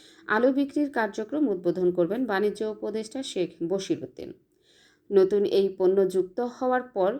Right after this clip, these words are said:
টিসিবি ট্রাক থেকে একজন ক্রেতা সর্বোচ্চ দুই লিটার ভোজ্য তেল, দুই কেজি মসুর ডাল, পাঁচ কেজি চাল ও তিন কেজি আলু কিনতে পারবেন। প্রতি লিটার ভোজ্য তেলের দাম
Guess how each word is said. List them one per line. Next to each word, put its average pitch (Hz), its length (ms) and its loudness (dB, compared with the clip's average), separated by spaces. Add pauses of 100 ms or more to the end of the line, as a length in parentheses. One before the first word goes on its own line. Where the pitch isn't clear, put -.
(160)
টিসিবি 254 400 -2
ট্রাক 233 320 -2 (100)
থেকে 302 220 -4
একজন 254 340 -2
ক্রেতা 240 360 -4
সর্বোচ্চ 262 420 -4
দুই 214 260 -2
লিটার 233 300 -4
ভোজ্য 185 300 0
তেল, 190 220 2 (580)
দুই 247 160 0
কেজি 262 240 2
মসুর 185 360 2
ডাল, 175 200 0 (540)
পাঁচ 185 220 -2
কেজি 175 240 2
চাল 175 280 0 (140)
ও 180 80 0
তিন 190 260 -6
কেজি 262 240 -2
আলু 175 200 4
কিনতে 151 260 -6
পারবেন। - 340 -12 (600)
প্রতি 226 280 0
লিটার 311 320 2
ভোজ্য 285 320 0
তেলের 269 340 0
দাম 254 200 -2